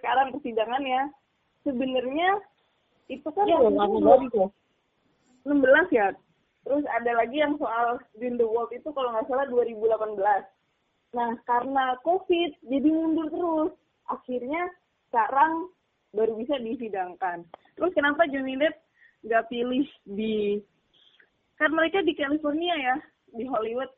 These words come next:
Speaker 1: Kenapa dia milihnya di Fairfax, Virginia? Karena di situ, di situ itu gampangnya gini lah, less spotlight. Jadi nggak gampang di, kalau media tuh nggak bisa sembarangan lah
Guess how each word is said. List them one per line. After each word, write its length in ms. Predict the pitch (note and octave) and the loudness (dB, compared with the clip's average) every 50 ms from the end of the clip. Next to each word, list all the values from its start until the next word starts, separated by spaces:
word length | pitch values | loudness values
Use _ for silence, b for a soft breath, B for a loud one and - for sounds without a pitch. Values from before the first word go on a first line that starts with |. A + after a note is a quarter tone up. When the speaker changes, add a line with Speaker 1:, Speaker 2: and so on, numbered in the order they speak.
| _ _ _ | _ _ _
Speaker 1:
Kenapa 480 | - A3 A#3 A#3+ - D#4 D#4 D#4 C4+ | -10 -6 -6 -6 -4 -4 -4 -4 -4
dia 240 | B3+ C4+ D4 D#4+ D4+ | 0 2 4 4 4
milihnya 400 | D4 C4 A#3+ B3 B3+ C#4 D#4 D4 | 2 0 -4 -4 -4 -4 -4 -4
di 160 | B3+ A#3+ A#3 - - | -4 -6 -8 -6 -4
Fairfax, 400 | A3 G#3 A3 A#3+ - A#3+ - - - _ _ _ _ _ _ _ _ _ _ _ _ _ _ - | -2 -2 -2 -2 -4 -6 -8 -8 -10 _ _ _ _ _ _ _ _ _ _ _ _ _ _ -6
Virginia? 560 | A3 A3 G3+ G#3 A3+ G#3 G#3+ - - E3 E3 | -6 -4 -4 -6 -8 -6 -6 -4 -4 -2 -2
Karena 320 | - A#3+ - - - C#4+ | -2 -2 -2 -2 -2 -2
di 80 | B3 A#3+ | -4 -4
situ, 480 | - B3 A3+ - - C4 C#4 C4+ C4 - - _ _ _ _ _ _ _ _ _ - | -6 -6 -8 -8 -8 -6 -4 -4 -4 -6 -8 _ _ _ _ _ _ _ _ _ -4
di 160 | A3 A#3+ B3 | -4 -4 -2
situ 300 | B3+ B3+ B3 - - B3 | -2 -4 -6 -8 -8 -10
itu 340 | A#3 A#3+ A#3+ A#3 - E4 E4 E4 D#4 D#4 - - - - - _ _ _ _ _ _ _ _ _ _ _ _ _ _ _ _ _ - A3 | -8 -8 -10 -8 -6 -4 -2 -2 -2 -4 -6 -8 -10 -10 -10 _ _ _ _ _ _ _ _ _ _ _ _ _ _ _ _ _ -2 4
gampangnya 480 | G#3+ A#3+ A#3+ A#3+ A3 B3+ C4+ D4 D#4 D#4 | 4 6 6 6 4 2 2 2 2 0
gini 240 | C#4+ C#4 C#4+ C#4 | 0 0 0 2
lah, 240 | C4 A#3 A3+ A#3 - - A3 | 4 2 2 2 -2 -6 -4
less 160 | A#3 D4 D4 - _ _ | -4 -4 -4 -8 _ _
spotlight. 480 | - - - - A#3+ B3 B3 A#3+ A#3 - - _ _ _ _ _ _ _ _ _ - | -4 -4 -4 -2 0 0 2 2 0 -2 -8 _ _ _ _ _ _ _ _ _ -8
Jadi 320 | G#3+ A3+ C#4 D#4+ - - - _ _ _ _ _ _ _ _ A3 | -4 -2 -2 -2 -2 -4 -10 _ _ _ _ _ _ _ _ 0
nggak 160 | A#3+ G#3+ A#3+ | 0 2 2
gampang 480 | A#3 A#3+ A#3+ A#3+ A#3+ B3+ B3 B3 C4 B3 | 0 -2 0 0 0 0 -2 -2 -4 -8
di, 400 | A3+ A#3+ A#3+ A#3 A#3 A#3 A3+ - - _ _ _ _ _ _ - | -8 -8 -8 -8 -8 -8 -10 -12 -16 _ _ _ _ _ _ -2
kalau 240 | A#3+ B3 B3+ B3 B3+ | 2 2 4 4 2
media 320 | B3+ B3 A3+ B3+ C4+ C4+ | 0 0 2 2 2 2
tuh 160 | - E4+ D4 | 2 0 0
nggak 160 | D4 B3+ B3 | 0 0 0
bisa 160 | D4 E4 D#4 C#4 | 0 0 -2 -2
sembarangan 480 | C4 A3 A3+ A3+ A#3+ B3+ C4+ C4+ B3+ | 0 0 2 2 2 2 0 0 0
lah 80 | A#3+ | 0